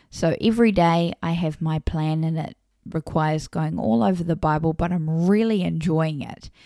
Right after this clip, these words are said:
as well as doing extra, um, like a, what I normally do by focusing on a book and reading a chapter, and then doing my journaling as well and gratitude and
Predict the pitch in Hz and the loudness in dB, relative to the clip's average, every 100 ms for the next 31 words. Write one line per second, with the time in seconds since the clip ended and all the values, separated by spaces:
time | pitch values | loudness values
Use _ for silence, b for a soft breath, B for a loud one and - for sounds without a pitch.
0 | B B B - 190 196 208 175 170 170 | B B B 0 2 2 2 2 4 0
1 | - 160 160 - 165 165 - - 160 156 | -2 -2 -2 -4 -6 -8 -8 0 2 2
2 | 160 _ _ _ _ 175 160 156 160 165 | -2 _ _ _ _ -6 -4 -2 -4 -2
3 | 170 160 170 170 165 160 160 156 156 156 | -2 -2 2 2 4 2 0 0 -2 0
4 | 160 156 156 151 - B B - 175 175 | 0 0 -2 -2 -6 B B 0 2 4
5 | 175 - 156 156 156 156 156 - 151 151 | 0 -2 -2 0 -2 -4 -4 -4 -6 -6
6 | 165 151 165 - - - 165 254 - b | -6 -6 -4 -6 -6 -2 0 0 -4 b
7 | b b b b b - 190 190 180 175 | b b b b b -2 2 4 4 4
8 | 175 170 165 165 160 156 156 165 - 156 | 2 2 2 2 2 0 -2 -4 -6 -6
9 | 156 151 156 151 156 - - 127 147 147 | -6 -6 -4 -4 -4 -4 -4 -4 -4 -6
10 | 135 190 - 135 156 - 156 165 | -6 -4 -4 -4 -6 -4 -2 -4